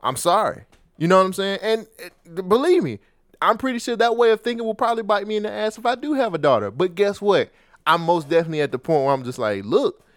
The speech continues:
it's a lot of competition out there. It's a lot of motherfuckers who ain't born, uh, natural woman like you are. And you have to step," like, my job as a parent to my daughter is to let her know what is going against her. And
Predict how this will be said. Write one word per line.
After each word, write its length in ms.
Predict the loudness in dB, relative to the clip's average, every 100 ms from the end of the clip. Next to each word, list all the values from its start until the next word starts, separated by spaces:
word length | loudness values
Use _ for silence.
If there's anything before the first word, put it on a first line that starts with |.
| _
it's 100 | -10
a 40 |
lot 180 | -2 -2
of 60 | 0
competition 520 | -2 -2 -8 -6 -4
out 160 | -2 -2
there. 280 | -4 -4 -10 _ _
It's 140 | -14 0
a 40 |
lot 160 | 0 2
of 60 |
motherfuckers 440 | 0 0 -2 -6 -6
who 200 | -4 -2
ain't 220 | -2 -4
born, 420 | -4 -2 -2 -6 -12 _ _ _ _
uh, 240 | 2 2 0
natural 560 | 0 0 0 -2 -2 -2
woman 280 | -2 0
like 240 | -2 -4 -6
you 160 | 0
are. 240 | 2 2 -2
And 200 | -8 -8
you 160 | -6 -4
have 280 | -2 -2 -4
to 80 | -10
step," 240 | -6 -6 -8 -2
like, 260 | 2 2 -2 _ _ _
my 220 | 2 4
job 420 | 4 4 4 4
as 100 | 2
a 60 | -2
parent 440 | -6 -6 -6 -10
to 100 | -10
my 220 | -2 -2 0
daughter 280 | 2 2 2
is 140 | -2
to 120 | -6 -2
let 180 | -2
her 160 | -2 -6
know 200 | -2 -2
what 480 | -4 -6 0 0 0
is 160 | -6 -6
going 360 | -6 -6 -6 -8
against 380 | -8 -8 -10 -10
her. 120 | -10
And 380 | -10 -10 -10